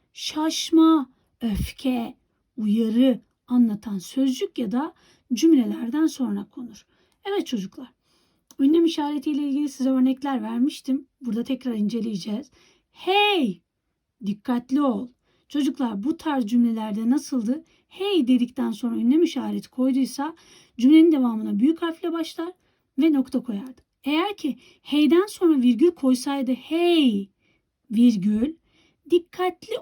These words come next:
ol şeklinde yazsaydı sonuna ünlem işareti koyardık. İşte tıpkı bu cümlesindeki gibi. Yaşasın, virgül,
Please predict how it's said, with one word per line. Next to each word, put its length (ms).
ol 320
şeklinde 640
yazsaydı 640
sonuna 540
ünlem 340
işareti 500
koyardık. 600
İşte 260
tıpkı 340
bu 80
cümlesindeki 800
gibi. 220
Yaşasın, 840
virgül, 440